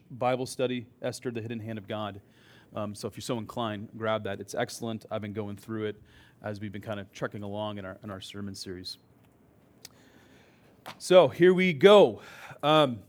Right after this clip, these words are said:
I had Rob read Esther six, but in reality, we're going through Esther five, six, and seven.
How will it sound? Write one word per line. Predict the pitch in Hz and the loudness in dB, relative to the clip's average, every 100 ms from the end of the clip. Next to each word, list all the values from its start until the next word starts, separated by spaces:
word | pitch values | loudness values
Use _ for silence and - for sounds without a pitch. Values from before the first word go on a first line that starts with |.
| _ _ _ _ _ - _ _ _ _ - _ | _ _ _ _ _ -20 _ _ _ _ -20 _
I | 131 | 2
had | 156 180 143 | 6 6 8
Rob | 156 180 190 131 | 8 10 8 6
read | 147 156 143 139 | -2 0 -2 0
Esther | 151 156 - 127 | -2 -2 -4 -6
six, | - 170 170 - - | -2 -2 -2 -4 -12
but | 156 143 | -4 0
in | 143 139 | 0 0
reality, | 135 139 151 156 160 | 2 4 4 4 4
we're | 139 | 2
going | 123 139 139 | 0 -2 -2
through | 135 143 131 | -4 -6 -4
Esther | 135 - 131 | -6 -6 -6
five, | - 135 135 127 | 2 4 2 0
six, | - 147 135 - - - - - - - | -6 -4 -4 -10 -16 -20 -20 -20 -20 -8
and | 123 131 120 113 - _ | 0 0 0 -4 -12 _
seven. | - - 160 135 104 90 | -8 2 6 6 2 -10